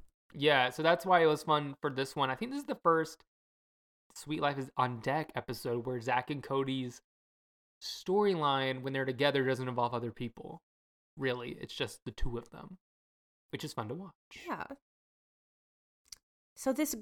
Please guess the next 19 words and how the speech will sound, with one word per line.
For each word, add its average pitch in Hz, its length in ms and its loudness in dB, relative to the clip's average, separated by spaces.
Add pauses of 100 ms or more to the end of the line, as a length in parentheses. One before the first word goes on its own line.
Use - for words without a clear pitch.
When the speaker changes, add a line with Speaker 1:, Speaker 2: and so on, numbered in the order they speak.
(360)
Speaker 2:
the 262 160 2
first 302 440 4
of 330 140 4
many 226 460 4
times 147 640 2
that 165 220 -4
this 156 160 -2
happens, - 600 -4
this 208 220 0
guy's 240 360 8
uncle 170 680 4
rounds 190 400 10
the 185 100 -2
corner. 123 460 0 (1040)
He's 190 200 2
always 226 380 12
just 208 160 0
magically 180 540 8
there. - 320 -10